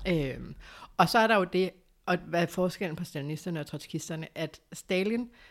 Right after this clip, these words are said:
Speaker 2: og stalinisterne ude omkring i resten af verden, der var jo mægtige kommunistpartier, som var stærke, øh, sagde jo,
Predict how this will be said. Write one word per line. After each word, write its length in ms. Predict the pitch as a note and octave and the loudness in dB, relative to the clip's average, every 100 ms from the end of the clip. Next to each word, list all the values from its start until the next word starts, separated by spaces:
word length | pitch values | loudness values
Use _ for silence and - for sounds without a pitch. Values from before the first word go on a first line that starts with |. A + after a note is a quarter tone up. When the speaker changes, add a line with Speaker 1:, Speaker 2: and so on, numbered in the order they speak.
| - _ | -20 _
Speaker 2:
og 120 | F3+ - | 0 2
stalinisterne 640 | E3+ D3+ E3+ - F#3+ F3 | 0 2 2 2 2 4
ude 160 | G3+ G#3 | 6 6
omkring 340 | F#3 F3+ C#3 | 4 0 -4
i 40 | C#3+ | 0
resten 300 | C#3+ - G3+ | -2 0 -4
af 100 | D#3 | -2
verden, 280 | A#2+ D3 D3 | -2 -4 -4
der 40 | |
var 120 | C3+ | -2
jo 60 | B2+ | -2
mægtige 380 | C#3+ D#3+ - F#3+ | -2 -4 -2 -2
kommunistpartier, 800 | F3+ D#3 C#3+ - D#3 - C#3+ C3+ | -2 -2 -4 -6 -10 -8 -10 -8
som 260 | C#3 A2+ - | -8 -8 -8
var 80 | C#3+ | -6
stærke, 520 | - C#3 C3+ D3 F3 - - - - - | -4 -2 -4 -4 -8 -10 -14 -18 -20 -6
øh, 60 | - | -4
sagde 280 | - E3 | 0 2
jo, 120 | E3+ | 2